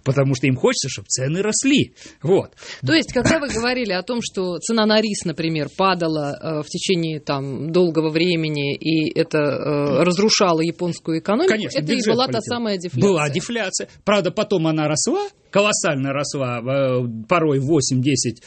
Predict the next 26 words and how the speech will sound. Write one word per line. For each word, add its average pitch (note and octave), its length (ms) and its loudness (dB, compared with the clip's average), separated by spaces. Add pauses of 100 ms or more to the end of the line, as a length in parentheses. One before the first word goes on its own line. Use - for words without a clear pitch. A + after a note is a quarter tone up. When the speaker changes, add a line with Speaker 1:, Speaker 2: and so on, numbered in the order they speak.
(240)
Speaker 1:
э, C3 220 0
даже B2+ 340 2
почти C#3+ 360 0
в C3 60 -6
пятнадцать C3+ 520 -2
раз, A#3+ 300 4
это G#3 260 0
была A#2+ 340 -4
инфляция. B2 760 -10 (240)
Вот. C#3 300 4
И E3 120 2
то E4 240 4
плохо C#4+ 460 0
на A3+ 100 2
самом G3+ 380 -2
деле, F#3+ 340 -4 (180)
и A#3 120 4
то D#3 240 0
плохо. A2+ 340 -8
А, E3+ 180 2
еще B2+ 320 0
забыл F3 280 2
сказать, E3 460 -2
ведь, - 180 -16 (180)
вы B2+ 80 -2
смотрите, C3 560 2